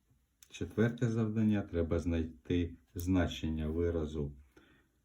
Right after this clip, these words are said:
в дужках а плюс б, поза дужками помножити на це, якщо а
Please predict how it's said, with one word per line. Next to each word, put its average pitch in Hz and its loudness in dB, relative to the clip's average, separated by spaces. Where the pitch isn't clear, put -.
в 87 -6
дужках 87 -2
а 90 -4
плюс 82 -6
б, 117 4
поза 82 -2
дужками 78 -4
помножити 73 -6
на 73 -4
це, 120 2
якщо 85 -2
а 82 0